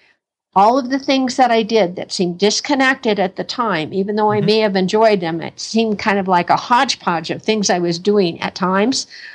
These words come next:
Speaker 1: I need every single thing I did to pull off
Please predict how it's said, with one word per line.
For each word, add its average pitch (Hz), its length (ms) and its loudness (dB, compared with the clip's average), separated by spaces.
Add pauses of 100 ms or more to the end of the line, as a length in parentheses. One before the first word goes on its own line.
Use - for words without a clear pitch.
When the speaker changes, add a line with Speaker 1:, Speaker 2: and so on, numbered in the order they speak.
(120)
Speaker 1:
I 196 160 4
need 196 380 2
every 214 460 2
single 214 520 0
thing 185 580 -2
I 170 180 2
did 170 540 -2 (680)
to 208 500 4 (140)
pull 226 460 4
off 175 300 0